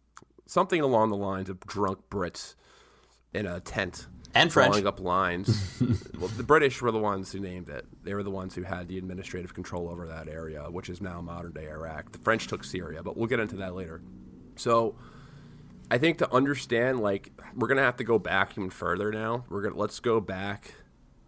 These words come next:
Speaker 1: in our time machines. Let's go back fourteen hundred years.
Speaker 2: We're gonna get our time crystals.
Speaker 1: Good. Alex Jones is gonna give us our time crystals, and then we're gonna fly back. <laughs> Uh, we're gonna, Soros, we're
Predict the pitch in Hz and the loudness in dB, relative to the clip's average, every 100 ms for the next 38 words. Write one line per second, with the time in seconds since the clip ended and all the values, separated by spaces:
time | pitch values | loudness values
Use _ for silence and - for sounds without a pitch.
0 | - 95 95 - 98 101 95 - 85 78 | -6 -4 -4 -2 0 0 -2 -8 -10 -12
1 | 95 - - - _ - - - - - | -14 -18 -20 -20 _ -20 -20 -10 -8 0
2 | 117 104 104 - 104 101 95 101 95 85 | 2 2 0 0 0 0 -4 -4 -8 -8
3 | - 67 65 - - - 135 135 135 123 | -10 -10 -10 -10 -4 6 6 8 6 6
4 | - 147 147 127 - 131 139 - - - | 8 8 8 6 6 6 4 2 -6 -20
5 | - - - - - - - 101 - - | -14 -10 -10 -12 -16 -12 -6 -6 -6 -2
6 | 104 104 - - 98 110 - - 85 90 | -2 0 -2 -2 -2 -2 -4 -6 -6 -4
7 | 87 78 73 - 82 90 - 69 - 71 | -4 -2 -6 -4 -4 -4 -4 -6 -6 -6
8 | 80 76 78 80 78 69 - 82 71 71 | -8 -8 -8 -8 -8 -10 -10 -8 -6 -6
9 | 73 76 - - - - - 113 120 101 | -4 -4 -6 -10 -16 -12 -2 0 0 -2
10 | 104 - 104 107 - - - - - 101 | -6 0 0 0 -6 -16 -20 -20 -8 -6
11 | 90 80 - - - - - - - - | -4 -6 -10 -18 -20 -20 -20 -20 -20 -20
12 | - - 104 98 87 - | -8 0 4 4 2 -4